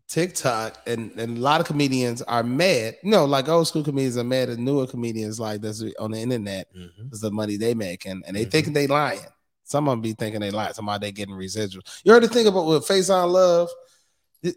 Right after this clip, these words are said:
Speaker 1: Faizon Love was mad. I guess he was talking about, uh, Country Wayne.
Speaker 2: Oh, yeah. Oh, yeah. Oh,
Speaker 1: You,
Speaker 2: yeah.
Speaker 1: you, you heard about that?
Speaker 2: I remember that low key, but Country Wayne is making per post, when it, when you, when your posts get in the millions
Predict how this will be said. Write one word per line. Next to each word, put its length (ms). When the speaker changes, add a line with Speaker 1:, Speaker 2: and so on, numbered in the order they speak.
Speaker 1:
Faizon 500
Love 460
was 240
mad. 360
I 80
guess 260
he 80
was 160
talking 380
about, 600
uh, 360
Country 400
Wayne. 600
Speaker 2:
Oh, 80
yeah. 220
Oh, 80
yeah. 160
Oh, 80
Speaker 1:
You, 120
Speaker 2:
yeah. 60
Speaker 1:
you, 100
you 180
heard 160
about 240
that? 160
Speaker 2:
I 80
remember 400
that 120
low 200
key, 220
but 280
Country 300
Wayne 260
is 160
making 460
per 200
post, 560
when 220
it, 180
when 220
you, 180
when 160
your 120
posts 280
get 120
in 120
the 80
millions 560